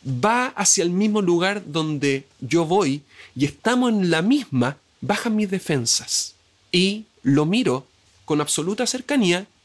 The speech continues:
y confío, me entrego, porque sé que como compartimos el destino, a donde vaya él,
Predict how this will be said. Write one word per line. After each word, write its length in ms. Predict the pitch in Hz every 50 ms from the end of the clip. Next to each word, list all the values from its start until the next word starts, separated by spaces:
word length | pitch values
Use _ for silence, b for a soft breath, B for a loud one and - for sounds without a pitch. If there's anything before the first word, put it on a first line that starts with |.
| _ _ _
y 100 | - 196
confío, 640 | 175 - 196 190 175 - - 165 131 - 120 123 - _ _ _ _ _
me 120 | - 143
entrego, 600 | 151 147 143 - - 160 147 127 110 80 - - - b b b b b b _
porque 300 | - 135 131 - - 139
sé 360 | - - - 208 240 277 330 - _ _ _ _ _ _ _
que 80 | - 131
como 220 | - 135 131 127
compartimos 580 | 127 131 127 123 - 120 117 - 190 214 247 240
el 60 | 233
destino, 520 | 214 214 - _ 254 226 165 123 151 151 - _ _ b b b b b b b
a 120 | - 135
donde 360 | 143 135 135 135 131 117 120 117
vaya 360 | 120 131 147 151 160 170 202
él, 180 | 233 233 247